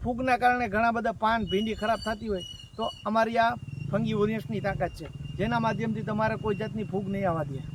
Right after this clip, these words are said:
પછી જે ક્રોપ મેક્સ પરિવર્તન,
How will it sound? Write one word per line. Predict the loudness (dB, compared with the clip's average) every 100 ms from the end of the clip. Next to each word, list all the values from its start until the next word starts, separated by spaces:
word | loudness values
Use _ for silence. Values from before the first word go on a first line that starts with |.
| -12 -12 -10 -10 -6
પછી | -4 -2 0
જે | 4 4 4 -12 -12 -12 2
ક્રોપ | 2 2
મેક્સ | 2 2 2 -2
પરિવર્તન, | -2 0 -4 -4 -6